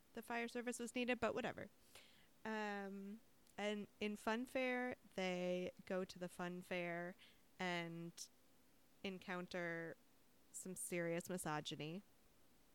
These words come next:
And, uh, Mummy Pig proves that she's awesome. And then in Delphine Donkey, Peppa's friend Delphine Donkey <laughs> visits from France.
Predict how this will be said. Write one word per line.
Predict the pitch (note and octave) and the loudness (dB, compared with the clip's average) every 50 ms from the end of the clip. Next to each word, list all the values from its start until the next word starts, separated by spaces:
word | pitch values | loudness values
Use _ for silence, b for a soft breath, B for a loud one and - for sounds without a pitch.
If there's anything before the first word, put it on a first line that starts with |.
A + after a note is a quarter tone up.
| - - - - - - - - - - - - - - - - - B B B B B B B - - | -20 -20 -20 -20 -20 -20 -20 -20 -20 -20 -20 -20 -20 -20 -20 -20 -20 B B B B B B B -10 -6
And, | G#3+ G3+ F#3+ F#3 F3+ F3+ F3+ F3 F3+ F3+ F3+ F3+ - - - | -2 0 2 2 2 2 0 -2 -2 -4 -4 -6 -8 -6 -2
uh, | - G3 F#3 F3 F3 F3 F3 E3+ E3+ E3+ - - | 0 2 2 4 4 2 2 2 0 -2 -4 -2
Mummy | F#3+ F#3+ F#3+ F#3+ F#3+ F#3+ F#3 F3+ F3+ F3+ - - - | 0 2 2 4 4 2 2 2 2 0 -2 -2 -2
Pig | - F#3 E3+ E3+ E3 E3 F3 - - | 0 2 2 2 2 0 -4 -10 -6
proves | - F3+ F3 E3 E3+ - | -2 -2 -2 -2 -2 -6
that | - E3 D#3+ | -6 -4 -4
she's | - - F3+ - | -2 -4 -4 -4
awesome. | - - E3 - - E3 F3 F#3 G#3+ - - - - - - B B B B B B B B B - | -4 -6 -4 -4 -4 -2 -2 -2 -4 -6 -10 -20 -20 -20 -20 B B B B B B B B B -2
And | G3+ G3+ G#3 | -2 2 4
then | A3 A3 A3 A3 A3 G#3+ | 4 6 6 6 4 4
in | - A3+ | 4 4
Delphine | A3 - A3 G#3+ A3 - A3+ G#3+ G#3+ G#3 | 4 6 6 6 6 4 4 2 2 4
Donkey, | - B3 C4 D4 D4 C#4 - A#3+ A3 G#3+ G#3+ G#3+ G#3+ - - - - - | 4 4 2 2 2 -2 -4 -4 -2 0 0 0 0 -2 -6 -20 -20 -14
Peppa's | - - A3+ - - G#3 G#3 G3+ G#3 G3+ - - | -10 -8 -6 -4 0 0 0 0 0 -2 -4 -2
friend | - G3 G3 G3 G3 | 0 2 2 2 0
Delphine | F#3+ F#3+ F3+ F#3 - - F3+ F3 F3 | 0 0 0 0 -2 -4 -6 -4 -2
Donkey | - F#3 F#3 G3+ G3 - G3 F3+ | 2 2 2 2 2 0 0 0
<laughs> | F3+ | 2
visits | F#3 G3 - - G#3 - - | 2 2 2 2 0 0 0
from | - - A3+ G#3+ | 0 0 0 0
France. | - - - F3+ D#3+ - - | 0 -4 -6 -4 -4 -4 -6